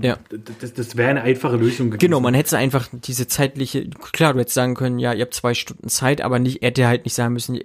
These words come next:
Speaker 1: oh, ich hab, wir <laughs> haben doch jetzt noch eine Stunde Zeit. So, das, diesen Satz hätte er sich wahrscheinlich klemmen können, so, ja. Hm. Ja, genau. Und dann sind ja die ersten vier Folgen sozusagen rum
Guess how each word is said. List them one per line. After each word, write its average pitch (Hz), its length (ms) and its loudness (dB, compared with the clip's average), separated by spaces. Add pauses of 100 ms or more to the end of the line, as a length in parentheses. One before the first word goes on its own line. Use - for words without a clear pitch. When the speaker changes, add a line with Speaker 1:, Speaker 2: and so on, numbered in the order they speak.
(200)
Speaker 1:
oh, 107 80 -8 (100)
ich 127 100 -8
hab, 117 140 -8
wir 123 100 -4
<laughs> 123 300 -4
haben 143 140 4
doch 139 120 6
jetzt 127 280 0
noch 123 100 -2
eine 117 80 -2
Stunde 120 380 -2
Zeit. 120 360 0 (400)
So, - 120 -6
das, 131 260 4
diesen 147 300 2
Satz 135 240 2
hätte 123 100 2
er 117 40 2
sich 117 200 -8
wahrscheinlich 113 320 -6
klemmen 120 280 -8
können, 127 220 -12
so, 135 220 -12
ja. - 100 -10 (760)
Hm. 113 260 0 (960)
Ja, 123 220 6
genau. 120 520 2 (280)
Und 139 260 0 (1500)
dann 131 200 2
sind 185 200 0
ja 180 80 2
die 156 240 -4
ersten 156 340 2
vier - 160 -4
Folgen 147 600 0
sozusagen 135 600 -2
rum 147 320 2